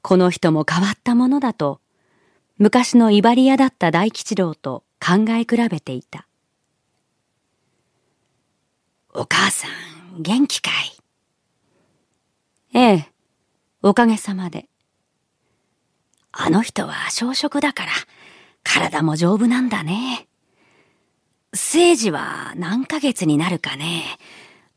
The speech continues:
「もう、三ヶ月ですよ。」「遺品のようなものは何か来たのか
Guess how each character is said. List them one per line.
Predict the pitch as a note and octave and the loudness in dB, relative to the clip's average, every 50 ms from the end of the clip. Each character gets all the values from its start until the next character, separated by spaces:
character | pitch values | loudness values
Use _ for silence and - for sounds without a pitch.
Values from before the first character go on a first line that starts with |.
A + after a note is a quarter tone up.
| _ - | _ 0
「も | F#3 F#3 F#3 F#3+ E3+ D#3 D3 D3+ D3 - - - - - _ | 2 2 4 2 2 0 -4 -6 -10 -10 -12 -12 -14 -18 _
う、 | _ _ _ _ _ _ _ _ _ _ _ _ _ _ _ | _ _ _ _ _ _ _ _ _ _ _ _ _ _ _
三 | - - A3+ B3 C4+ | -2 0 0 2 0
ヶ | - C#4 A#3+ | 0 -2 -4
月 | A#3 G3 - D3+ | -4 -6 -6 -8
で | D3 C#3+ | -10 -10
す | - - - D3+ | -8 -8 -8 -8
よ。」 | D3+ E3+ F3 _ _ _ _ _ _ _ _ _ _ _ _ _ _ _ _ _ _ _ _ _ _ _ _ _ _ _ _ _ _ _ _ _ _ _ _ _ _ | -8 -8 -10 _ _ _ _ _ _ _ _ _ _ _ _ _ _ _ _ _ _ _ _ _ _ _ _ _ _ _ _ _ _ _ _ _ _ _ _ _ _
「遺 | - G3 G3 | -2 -2 0
品 | E3+ - - - C4+ C#4 D4 D4 | 0 0 4 6 8 8 8 8
の | D4+ D4+ D4+ | 8 8 6
よ | D4+ D#4 D4+ | 6 6 6
う | D4+ D4 | 6 4
な | B3+ F#3+ | 4 4
も | D#3+ D3+ D3+ | 4 2 2
の | D#3+ F#3 G3 | 2 0 -2
は | D3 G2 - - - - - _ _ _ _ _ - | -4 -6 -10 -14 -16 -18 -20 _ _ _ _ _ -4
何 | - A#3+ B3 B3+ C4+ C4 A3+ | -2 0 2 4 2 2 2
か | - - - - | 0 -4 -6 -6
来 | - - - | -8 -8 -6
た | - A3+ A#3 | -4 -4 -4
の | A#3 F3+ | -4 -4
か | - - - | -6 -8 -10